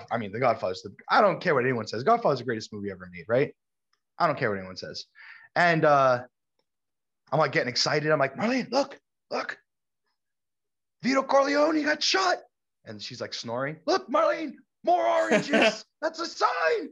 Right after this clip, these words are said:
Speaker 2: That,
Speaker 1: She's
Speaker 2: that
Speaker 1: like,
Speaker 2: really does sound like you. You're very, like, like,
Speaker 1: Yeah.
Speaker 2: "Come on, come on." You're like a little kid when
Speaker 1: Especially
Speaker 2: it
Speaker 1: a
Speaker 2: comes
Speaker 1: movie
Speaker 2: to
Speaker 1: I'm
Speaker 2: certain
Speaker 1: passionate about,
Speaker 2: things.
Speaker 1: like Star Wars. I'm, like, shaking her to stay awake to watch Star Wars. She's like, "Wow,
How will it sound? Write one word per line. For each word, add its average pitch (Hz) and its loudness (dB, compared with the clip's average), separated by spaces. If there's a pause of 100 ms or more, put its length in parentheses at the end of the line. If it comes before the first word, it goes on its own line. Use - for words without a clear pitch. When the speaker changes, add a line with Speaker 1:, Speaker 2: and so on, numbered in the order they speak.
Speaker 2:
That, 214 4
Speaker 1:
She's 165 -2
Speaker 2:
that 269 4
Speaker 1:
like, 139 -6
Speaker 2:
really 262 2
does 202 2
sound 185 2
like 160 -4
you. 139 -8
You're 151 -6
very, 180 2
like, 156 -2
like, 139 -20
Speaker 1:
Yeah. 113 -8
Speaker 2:
"Come 196 -8
on, - -14
come - -14
on." 190 -16
You're 175 2
like 196 0
a 196 2
little 190 4
kid 190 0
when 277 6
Speaker 1:
Especially 262 0
Speaker 2:
it - 4
Speaker 1:
a - 4
Speaker 2:
comes 233 6
Speaker 1:
movie 214 2
Speaker 2:
to 170 2
Speaker 1:
I'm 165 0
Speaker 2:
certain - -6
Speaker 1:
passionate 151 -4
about, 135 -6
Speaker 2:
things. - -
Speaker 1:
like 147 0
Star 170 0
Wars. 220 -4 (220)
I'm, 160 -4
like, 160 -4
shaking 165 -6
her 175 -4
to 170 -8
stay 170 -6
awake 151 -6
to 165 -10
watch 165 -4
Star 156 -2
Wars. 202 0 (220)
She's 339 -12
like, 392 -4
"Wow, 392 -4